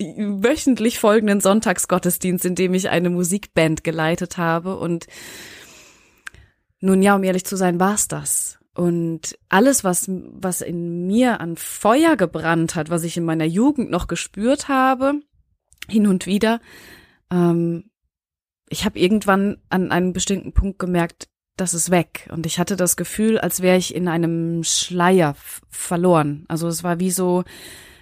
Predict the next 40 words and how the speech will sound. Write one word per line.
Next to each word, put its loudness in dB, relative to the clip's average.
alles 4
war, 2
ähm, -4
wie, -20
wie -10
soll 4
ich 2
es -2
beschreiben? -2
Es -8
war 0
grau. 2
Es -4
war 0
grau 2
und 0
ich 0
habe 2
mich, -2
ähm, 0
gefühlt, -2
als -4
würde 4
jemand 2
an -4
Fäden 0
ziehen -4
und -6
ich -6
reagiere 6
nach 2
dem, 0
was -2
mir -2
von -6
außen, -4
äh, -16
angetragen -4
wird. -6
Und -8